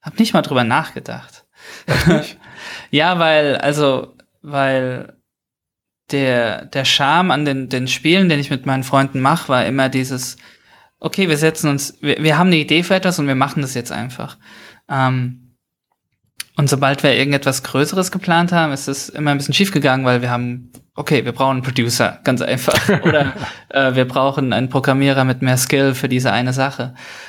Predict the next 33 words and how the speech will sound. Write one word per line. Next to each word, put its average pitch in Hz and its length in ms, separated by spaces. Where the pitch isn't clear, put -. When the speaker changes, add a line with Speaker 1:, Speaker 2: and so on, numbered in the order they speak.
Speaker 2:
Ja. 127 360
Speaker 1:
Äh, - 40
und, - 300
äh, 67 180
d-, 147 220
d-, 147 260
das, 151 240
der 143 240
Charme 175 320
bisher 156 280
beim 147 180
Spielemachen 139 640
war 131 100
für 131 120
mich 131 240
einfach 127 260
dieses, 123 320
okay, - 300
wir 127 100
können 135 260
so 131 100
richtig 139 500
mit, 135 300
mit 131 380
crappy 147 460
Code 139 500
und 127 580
Gaffer-Tape 135 840
immer 147 220
noch 139 160
lustige 139 320
Sachen 123 320
machen. 123 420